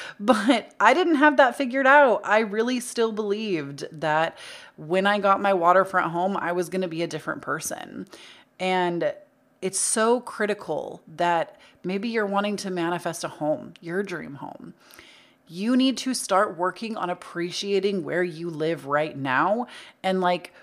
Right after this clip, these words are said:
what, like, literally, if we're going with the home example, okay, who do you think you're gonna be in your own private space? Because that's the person you need to work on becoming right now.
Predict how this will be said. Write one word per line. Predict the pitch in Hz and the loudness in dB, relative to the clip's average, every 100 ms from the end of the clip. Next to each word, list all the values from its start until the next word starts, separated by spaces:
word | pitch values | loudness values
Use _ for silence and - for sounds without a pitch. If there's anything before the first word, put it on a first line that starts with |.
| _ | _
what, | - 160 214 | -12 -4 -2
like, | 214 208 - | 0 -2 -4
literally, | 233 247 330 277 180 - - - | -6 0 2 2 0 -2 -12 -16
if | - | -6
we're | 208 | -4
going | 220 285 277 | 4 4 4
with | 262 | 0
the | 196 | -4
home | 147 208 175 | -2 0 2
example, | 143 131 117 147 - 139 | -2 -6 -8 -8 -8 -8
okay, | 160 175 170 185 190 - - - - _ _ _ _ _ | -8 -4 -2 -2 -4 -14 -20 -20 -20 _ _ _ _ _
who | - 254 | -4 0
do | 311 | 2
you | 359 | 2
think | 330 277 240 | 2 -2 0
you're | 254 | -2
gonna | 220 190 156 | 0 -2 -4
be | 160 160 135 147 147 _ _ _ _ | -6 -10 -10 -12 -16 _ _ _ _
in | 190 185 | -4 0
your | 175 180 | 0 0
own | 165 175 175 | -2 -2 -4
private | - 160 160 151 - | 0 0 0 -2 -2
space? | - 143 127 151 - - - _ _ _ _ _ _ _ _ _ _ _ _ _ - | -4 -4 -8 -6 -4 -4 -8 _ _ _ _ _ _ _ _ _ _ _ _ _ -6
Because | 190 196 185 175 - - | -4 -2 -2 -4 -10 -8
that's | 160 180 254 - | 2 4 4 0
the | 302 | 0
person | 294 214 208 - 262 | 0 0 0 2 0
you | 233 165 175 | 0 -4 -6
need | 202 214 | -4 -4
to | 202 190 | -4 -4
work | 160 170 180 | -2 -2 -2
on | 185 | -4
becoming | 185 - 175 165 165 | -6 -8 -4 -4 -2
right | 151 151 135 | 0 0 -2
now. | 123 - - | -8 -8 -12